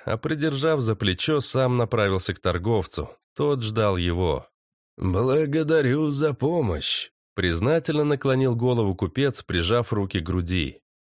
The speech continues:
«Раненых я оставляю в автобусе. Ни мой лекарь, ни английский врач спасти их здесь не смогут.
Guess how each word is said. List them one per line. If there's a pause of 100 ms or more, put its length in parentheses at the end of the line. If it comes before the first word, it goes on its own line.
(240)
«Раненых
я
оставляю
в
автобусе. (320)
Ни
мой
лекарь, (100)
ни
английский
врач
спасти
их
здесь
не
смогут.